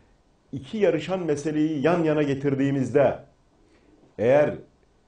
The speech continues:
yargılama noktasına getirilmiş şüpheli, sanık yapılmış ve yargılanırken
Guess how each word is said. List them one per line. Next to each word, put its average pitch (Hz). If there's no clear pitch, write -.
yargılama 131
noktasına 156
getirilmiş 143
şüpheli, 139
sanık 143
yapılmış 127
ve 110
yargılanırken 135